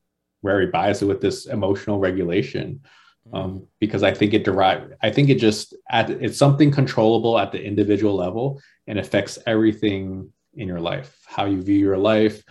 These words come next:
Speaker 1: how you connect with people, um, your vulnerability or guarding, um, your ability to chase your goals and dreams with support or not,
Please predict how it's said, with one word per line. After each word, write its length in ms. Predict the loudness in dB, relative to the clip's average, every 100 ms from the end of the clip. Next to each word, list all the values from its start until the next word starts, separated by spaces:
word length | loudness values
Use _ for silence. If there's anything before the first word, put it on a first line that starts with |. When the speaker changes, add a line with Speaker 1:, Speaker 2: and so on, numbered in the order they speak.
| -20 _ _
Speaker 1:
how 140 | -6 -4
you 120 | -4
connect 360 | -4 -2 -2
with 160 | -2 -2
people, 640 | -2 -2 2 2 2 -2 -8 _ _ -14 -6
um, 460 | -4 -2 -4 -4
your 180 | -4 -2
vulnerability 1120 | 0 0 0 0 2 4 6 6 6 8 6
or 240 | 4 0 -4
guarding, 800 | 0 0 0 -2 -4 -6 -10 -14 _ _ _
um, 640 | -8 -6 -4 -4 -4 -6 -12 -14
your 160 | -4 -2 0
ability 380 | 2 4 2
to 40 | 0
chase 360 | 0 -2 -2
your 160 | -2 -2 -4
goals 260 | 0 2 2
and 120 | 0
dreams 460 | -2 -4 -2 -6 -4
with 200 | -4 -4
support 480 | -8 -4 0 0 -2
or 140 | -8
not, 400 | -8 -8 -10 -10